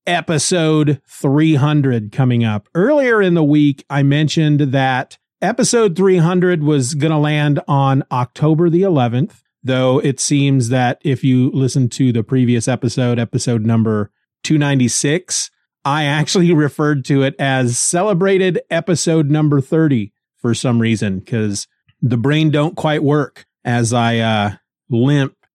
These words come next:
into my second half century upon this earth. But what I'm trying to get at here, folks, is that with Just Another Fanboy Presents launching next week on Thursdays,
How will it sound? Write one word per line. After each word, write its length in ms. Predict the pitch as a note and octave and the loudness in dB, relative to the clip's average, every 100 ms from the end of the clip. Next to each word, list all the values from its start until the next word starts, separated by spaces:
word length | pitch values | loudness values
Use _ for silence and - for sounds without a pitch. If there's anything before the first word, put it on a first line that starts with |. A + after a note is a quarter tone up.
| _ | _
into 360 | D3 C3+ - C3+ | -2 -2 0 0
my 380 | B2+ A#2+ A2+ - | 0 0 -2 -4
second 640 | - - D3 - B2 - - _ _ _ | -4 -2 -4 -2 -6 -8 -16 _ _ _
half 280 | - C3 A#2+ | -8 -4 -2
century 560 | - - C3 - A#2+ A2+ | -2 -2 -2 0 0 0
upon 320 | G#2 A#2+ A2+ | -2 -2 0
this 220 | A2+ - | 0 -2
earth. 440 | D#3 A#2+ G#2 - _ _ - | -2 -2 -2 -6 _ _ -6
But 340 | C3 B2+ - _ _ _ | -2 -2 -4 _ _ _
what 220 | D3+ G3+ A#3 | -2 0 0
I'm 120 | E3+ | -2
trying 220 | G3 F#3 | -2 -2
to 80 | D#3 | -2
get 180 | D#3 E3+ | 0 0
at 200 | C#3+ B2 | 0 0
here, 180 | C3+ | 0
folks, 440 | B2 C#3 C3+ - - | 0 0 0 -2 -4
is 260 | D3 C3+ A#2+ | 0 0 2
that 320 | C3 - - _ _ - | 0 0 -4 _ _ -4
with 280 | C#3 C#3+ C#3 | -2 0 -2
Just 360 | C3 G#3+ - | 0 0 0
Another 340 | G#3+ G#3 F#3+ D#3+ | 0 0 0 -2
Fanboy 720 | - F3 E3+ D3+ D#3+ D3 - | -2 0 0 0 2 0 -2
Presents 960 | - C#3 A#2 B2+ G#3+ D3+ G#2+ - - - _ _ _ | -2 0 0 0 0 -2 -4 -10 -12 -14 _ _ _
launching 800 | C3 C#3+ F#3 F#3+ - E3 D3 C#3 | 0 2 2 0 0 0 2 2
next 340 | D3+ F3+ - | 0 -2 -4
week 520 | C#3 D#3+ C#3+ C#3 - _ _ | 0 2 2 0 -8 _ _
on 240 | - B2+ A#2+ | -2 0 -2
Thursdays, 960 | - D4+ D4+ C3 B2 A2+ A2+ A#2+ - | 0 0 2 0 -2 -2 -2 -2 -4